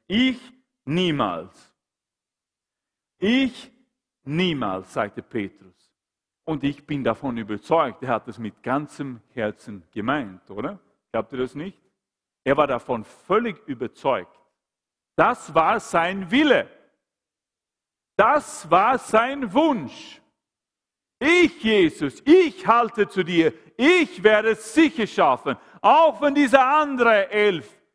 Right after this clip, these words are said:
es nicht schaffen. Ich werde es schon tun, Jesus. Du kennst mich, Jesus.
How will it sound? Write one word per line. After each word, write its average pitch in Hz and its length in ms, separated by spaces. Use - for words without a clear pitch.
es 175 160
nicht 208 320
schaffen. 120 520
Ich 294 560
werde 165 260
es - 200
schon 240 400
tun, 151 300
Jesus. 127 360
Du 240 180
kennst 208 460
mich, 127 240
Jesus. 107 640